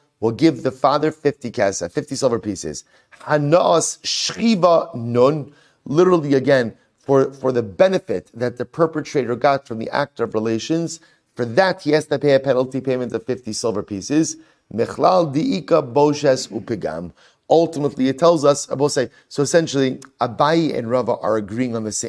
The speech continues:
on the principle. They're just learning it out from two different, from two different parts of the pasuk. But ultimately, again, for the, for the benefits, so to speak, that the perpetrator got, that's fifty silver pieces. But that doesn't preclude damages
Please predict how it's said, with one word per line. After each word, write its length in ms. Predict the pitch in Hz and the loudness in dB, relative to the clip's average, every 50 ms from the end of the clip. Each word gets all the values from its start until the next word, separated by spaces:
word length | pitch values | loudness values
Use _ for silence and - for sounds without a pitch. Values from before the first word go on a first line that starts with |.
| - - | -8 -8
on 100 | 104 104 | -8 -8
the 80 | 98 | -8
principle. 640 | - - 156 165 147 - 123 - - 80 76 - _ _ _ _ _ _ _ | -6 0 0 0 0 0 -6 -6 -6 -6 -6 -6 _ _ _ _ _ _ _
They're 100 | - 139 | 0 0
just 220 | 135 135 147 143 143 | 0 0 -4 -6 -4
learning 400 | - 143 147 151 147 147 139 135 | -2 0 0 0 0 0 -2 -2
it 80 | 131 | -2
out 240 | - 135 135 131 135 | -2 -2 -2 -2 -4
from 140 | 127 120 117 | -8 -10 -10
two 320 | - _ - - 151 143 | -12 _ -10 -6 -6 -6
different, 640 | 131 107 - 135 143 135 139 - - 127 120 117 - | -6 -6 -4 -4 -4 -4 -4 -8 -6 -6 -6 -6 -8
from 240 | - - 117 120 110 | -12 -12 -12 -12 -10
two 120 | - 143 | -8 -8
different 360 | 143 - 120 - 127 110 - - | -8 -8 -8 -10 -10 -12 -10 -14
parts 400 | - - 127 131 127 - - - | -12 -2 0 0 0 0 -2 -4
of 100 | 107 92 | -4 -4
the 80 | 98 | -4
pasuk. 540 | - - - 147 139 - - 73 73 80 _ _ _ _ - - - _ - | -8 -4 -4 -2 -2 -2 -4 -6 -8 -14 _ _ _ _ -20 -20 -20 _ -4
But 100 | - 131 | 0 2
ultimately, 600 | 139 147 156 151 151 147 147 139 131 - 120 120 | 4 4 4 2 0 -2 -2 -2 -2 -2 2 4
again, 400 | 120 120 117 147 143 135 120 - _ _ _ _ | 4 4 6 4 4 4 2 0 _ _ _ _
for 220 | _ - 151 147 | _ 2 2 4
the, 220 | 135 139 139 139 - - | 6 6 4 2 2 -4
for 120 | 139 143 | -2 0
the 100 | 135 131 | 0 0
benefits, 600 | 123 110 98 - 208 226 233 214 220 160 143 - - | -2 -2 0 2 4 6 6 4 4 2 -2 0 -2
so 220 | - - 143 135 | 0 2 2 2
to 60 | 127 123 | 2 -2
speak, 340 | - - 139 135 117 - - | -6 -2 -2 -2 -2 0 -4
that 160 | 131 127 - | -4 -4 -4
the 60 | 135 | -6
perpetrator 600 | - 156 160 160 160 151 - 147 143 123 117 127 | 0 0 0 2 2 -4 0 0 -2 0 0 -2
got, 400 | 123 - 160 156 151 143 - - - | 2 2 4 4 2 0 -2 -8 -16
that's 440 | 123 113 120 185 180 175 165 - - | -12 -2 0 2 2 2 0 -4 -8
fifty 300 | - - 156 156 - 143 | -6 -6 -6 -6 -6 -8
silver 320 | 127 - 135 127 120 131 | -4 -2 -2 -2 -2 -4
pieces. 560 | - 156 151 143 - - 76 71 78 - - _ _ _ _ _ _ - | -2 -2 -4 -4 -4 -6 -8 -10 -10 -10 -12 _ _ _ _ _ _ -10
But 100 | - 117 | -8 -4
that 140 | 139 131 - | -4 -4 2
doesn't 400 | - 160 165 - 170 165 135 _ | 4 2 4 4 0 -4 -4 _
preclude 920 | - 131 135 - - - 175 208 196 180 151 160 - - 139 127 110 101 92 | -10 -10 -10 -10 -10 -6 -2 0 0 2 0 -2 -4 -4 -12 -12 -10 -2 0
damages 760 | 165 160 170 170 170 165 151 120 - 117 127 127 117 - | 0 2 2 2 2 2 0 0 -2 -4 -4 -4 -4 -6